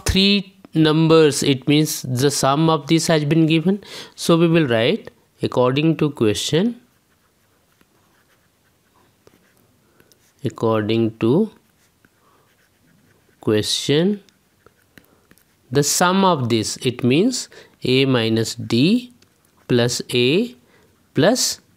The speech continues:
A plus D is equal to twelve. Now we need to simplify this. So just you see how we'll simplify.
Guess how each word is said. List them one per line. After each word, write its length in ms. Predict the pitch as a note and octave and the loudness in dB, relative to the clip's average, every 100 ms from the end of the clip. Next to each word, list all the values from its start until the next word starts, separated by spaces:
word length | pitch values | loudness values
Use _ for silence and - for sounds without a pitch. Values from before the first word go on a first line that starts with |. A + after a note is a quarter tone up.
| - | -4
A 220 | B2+ C3 | 0 0
plus 460 | C3 A#2+ A2+ A2 - - | 0 -2 0 -4 -10 -4
D 400 | A2+ C#3+ A#3+ A#3 _ _ _ - | -2 0 -2 -4 _ _ _ -6
is 180 | B2 A#2 | -2 -2
equal 360 | A#2 B2+ A2+ | -2 -2 -2
to 280 | G#2+ A3 A#3+ - _ - | 0 -2 -4 -12 _ -4
twelve. 340 | A#2 F#2+ - - _ - - - - | -2 -2 -4 -12 _ -20 -20 -20 -8
Now 320 | C3 C#3 E3 | -2 0 0
we 160 | F#3+ D#3+ D#3 | 2 2 2
need 160 | D#3 F3 | 0 -2
to 60 | |
simplify 580 | E3 E3 D3+ F3 F3+ F3+ F3 | 0 0 0 -2 0 0 2
this. 240 | B3 - - - - - | 0 -2 -10 -18 -20 -10
So 140 | - A#2+ | -4 -2
just 180 | C3 - | -2 0
you 80 | C#3+ | -2
see 380 | C#3 F#3 A#3 A#3+ _ _ _ _ - - - | 0 -2 -2 -6 _ _ _ _ -20 -12 -4
how 140 | C#3+ D3+ | 0 0
we'll 200 | D#3 - | 0 0
simplify. 480 | D3+ D3+ D#3 E3+ | 0 0 0 0